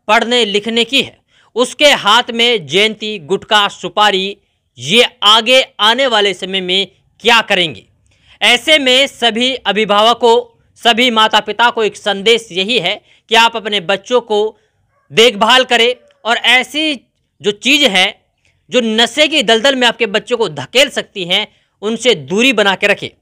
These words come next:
हमेशा अपने बच्चों के ऊपर नज़र बना के रखें कि आपका बच्चा क्या कर रहा है, कहाँ जा रहा है, किस चीज़ का सेवन कर रहा है, क्योंकि आने वाले समय में यही चीज़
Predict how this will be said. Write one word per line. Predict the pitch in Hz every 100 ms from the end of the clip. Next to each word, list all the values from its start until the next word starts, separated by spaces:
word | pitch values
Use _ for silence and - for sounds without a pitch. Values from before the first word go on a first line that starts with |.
| _ _ -
हमेशा | 220 262 269 294
अपने | 294 254 226
बच्चों | 175 214 277
के | 262
ऊपर | 240 247 202
नज़र | 190 208 277
बना | 233 208
के | 190 202
रखें | 190 196 220 - _
कि | 208
आपका | 214 202 196
बच्चा | 185 - 208 202
क्या | 196 _ 214 214
कर | 220
रहा | 214 196 196
है, | 202 - _ _ -
कहाँ | 220 233
जा | 226 220
रहा | 214 208 208
है, | 208 226 _ _ -
किस | 269 -
चीज़ | 247 208
का | 226 226
सेवन | - - 214 226 214
कर | 196
रहा | 185 185 202
है, | 120 _ _ -
क्योंकि | 202 208
आने | 196 196
वाले | 190 180 180
समय | 196 190 226
में | 190 208 - _ _ _ _ 127
यही | 151 247 269 320
चीज़ | 226 220